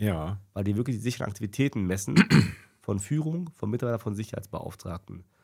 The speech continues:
Speaker 2: Und dann wird's
Speaker 1: Mhm.
Speaker 2: auch wieder messbar.
Speaker 1: Ja.
Speaker 2: Dann sehe ich, das erhöht sich, Unfälle gehen runter, dann habe ich zumindest, sag ich mal,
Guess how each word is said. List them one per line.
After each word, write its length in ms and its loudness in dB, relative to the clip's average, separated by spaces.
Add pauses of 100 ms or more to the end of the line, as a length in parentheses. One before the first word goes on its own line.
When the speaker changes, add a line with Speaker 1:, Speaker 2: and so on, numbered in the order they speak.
(180)
Speaker 2:
Und 140 -6
dann 160 2
wird's 140 0
Speaker 1:
Mhm. 60 -2
Speaker 2:
auch 40 -4
wieder 100 0
messbar. 440 -4 (160)
Speaker 1:
Ja. 380 0 (340)
Speaker 2:
Dann 120 2
sehe 80 2
ich, 60 -2
das 140 0
erhöht 320 2
sich, 280 -2
Unfälle 360 -2
gehen 120 0
runter, 340 0
dann 100 -2
habe 100 -4
ich 80 -6
zumindest, 480 0
sag 160 0
ich 100 -6
mal, 360 2